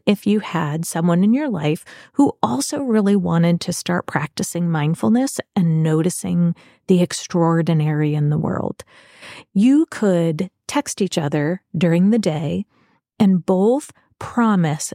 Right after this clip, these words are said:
that whatever the other person is doing, you're going to take sixty seconds at that moment, notice something extraordinary,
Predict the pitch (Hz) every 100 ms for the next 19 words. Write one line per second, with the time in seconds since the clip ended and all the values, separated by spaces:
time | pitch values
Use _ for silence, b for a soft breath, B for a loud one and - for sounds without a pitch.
0 | - 180 165 - 185 180 - - 247 269
1 | 208 156 170 185 _ _ 185 - 170 196
2 | 202 - 208 - 214 226 226 - 226 180
3 | 143 160 175 b b b _ 180 165 170
4 | 175 190 208 - 170 - - 160 147 -
5 | 233 240 - 202 - 165 147 175 214 175
6 | 151 175 - - 196 175 160 156 - b
7 | b b b - 175 170 170 175 180 247
8 | - - - - 190 180 196 190 202 -
9 | - - 180 170 170 160 160 160 156 175